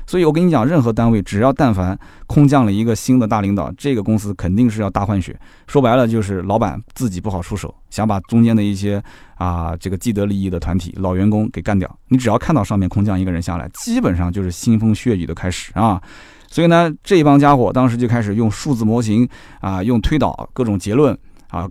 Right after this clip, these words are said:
依靠什么所谓的统计、比率、表格、各种计量方式导出结论，然后按照这个结论来进行指导工作。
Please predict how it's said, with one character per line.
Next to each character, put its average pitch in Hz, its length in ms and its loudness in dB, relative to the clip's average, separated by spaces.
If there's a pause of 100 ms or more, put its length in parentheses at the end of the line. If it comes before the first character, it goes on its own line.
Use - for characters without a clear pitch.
依 135 120 0
靠 117 220 0
什 98 100 -2
么 107 80 2
所 107 240 -2
谓 120 160 2
的 95 160 -2
统 90 220 -2
计、 123 260 -2
比 92 280 -6
率、 123 240 2
表 95 260 -2
格、 98 440 0
各 131 120 -2
种 98 140 0
计 - 100 -8
量 113 160 0
方 131 180 4
式 110 220 -4 (480)
导 135 160 4
出 175 100 -2
结 165 160 0
论， 185 180 2
然 117 200 0
后 147 80 2
按 143 120 2
照 139 120 4
这 180 160 -4
个 127 100 0
结 110 220 -2
论 127 160 2
来 104 140 -2
进 117 200 2
行 110 400 0
指 - 140 -6
导 123 100 2
工 120 140 6
作。 147 160 2